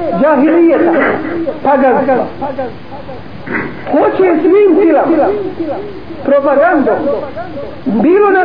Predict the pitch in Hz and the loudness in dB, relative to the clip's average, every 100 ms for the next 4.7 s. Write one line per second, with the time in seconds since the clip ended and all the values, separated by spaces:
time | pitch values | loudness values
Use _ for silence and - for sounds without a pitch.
0 | 415 392 415 381 339 311 359 277 330 415 | 2 4 4 6 4 4 4 6 4 4
1 | 294 330 202 349 269 294 - - 330 330 | 4 2 2 0 0 -4 -4 0 2 4
2 | 339 320 311 320 370 294 294 285 233 233 | 4 4 4 2 2 4 2 2 0 2
3 | 277 269 285 339 349 302 359 - - 196 | 2 2 0 2 2 2 0 -2 -4 -6
4 | - 359 - - 226 254 | -6 -8 -10 -8 0 2